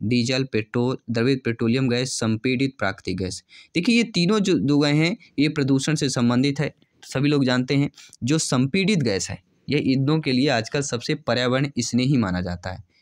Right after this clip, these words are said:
क्योंकि यह पर्यावरण प्रदूषण कम उत्पन्न करती है या ना के बराबर। संपीडित गैस, जिसे हम सीएनजी के नाम से जानते हैं,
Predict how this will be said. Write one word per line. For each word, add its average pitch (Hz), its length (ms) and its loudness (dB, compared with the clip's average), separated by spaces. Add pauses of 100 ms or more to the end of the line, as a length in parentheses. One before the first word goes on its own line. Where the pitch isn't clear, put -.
क्योंकि 156 220 -2
यह 196 180 -2 (100)
पर्यावरण 143 380 0
प्रदूषण 131 460 -2 (100)
कम 135 140 0
उत्पन्न 117 380 -2
करती 90 320 -4
है 135 240 0
या 135 160 0
ना 113 180 0
के 113 160 -4
बराबर। 90 400 -6 (320)
संपीडित 135 480 0
गैस, 92 300 -4 (200)
जिसे 120 200 -2
हम 143 120 2
सीएनजी 131 480 2
के 123 100 -2
नाम 107 200 2
से - 140 -2
जानते 90 420 -2
हैं, - 120 -10